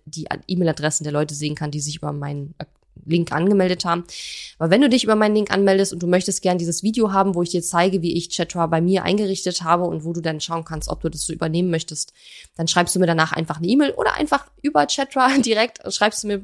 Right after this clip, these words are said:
und sagst mir, dass du dich über meinen Link angemeldet hast und dann schicke ich dir dieses Video zu. Okay? Cool.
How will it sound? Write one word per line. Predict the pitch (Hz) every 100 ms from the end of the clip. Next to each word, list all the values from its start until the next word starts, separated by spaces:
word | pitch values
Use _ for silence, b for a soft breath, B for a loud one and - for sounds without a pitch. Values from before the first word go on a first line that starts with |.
| -
und | 180 185 -
sagst | - 180
mir, | 196
dass | 170 170
du | 170
dich | 175 -
über | 170
meinen | 160 165
Link | 196 -
angemeldet | 165 170 160 160
hast | 156 - B B B B B
und | 156
dann | 160
schicke | - 165
ich | 156
dir |
dieses | 151 151 143
Video | 147 143
zu. | - 92 - -
Okay? | 196 392 - _ _ _ _ _ _ _ - -
Cool. | 392